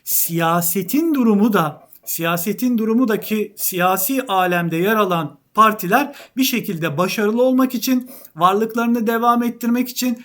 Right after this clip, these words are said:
ne yazık ki bizlerin çıkarları yerine partinin çıkarlarını gözeterek hareketler ediyorlar, kararlar veriyorlar. İşte bakın, bununla ilişkili olarak siyasi cepheden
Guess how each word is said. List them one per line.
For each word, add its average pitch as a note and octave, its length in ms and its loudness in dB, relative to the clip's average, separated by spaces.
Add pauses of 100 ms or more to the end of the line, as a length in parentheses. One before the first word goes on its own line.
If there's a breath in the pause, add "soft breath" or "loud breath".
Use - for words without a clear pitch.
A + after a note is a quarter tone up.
(200 loud breath)
ne A3+ 120 -4
yazık A#3 400 2
ki F3 280 -4 (200)
bizlerin A3 460 2
çıkarları A3+ 600 0
yerine A3 540 0 (180)
partinin C4 580 -2
çıkarlarını G3 640 0
gözeterek G#3+ 640 0
hareketler G#3 600 -2
ediyorlar, C3 580 -6 (200 loud breath)
kararlar G3+ 640 2
veriyorlar. C#3+ 480 -4 (240 soft breath)
İşte C#4 300 -2
bakın, D4 340 0 (540 loud breath)
bununla B3 500 2
ilişkili A3+ 640 0
olarak G3+ 540 0 (360)
siyasi A3 640 0
cepheden G#3 600 -2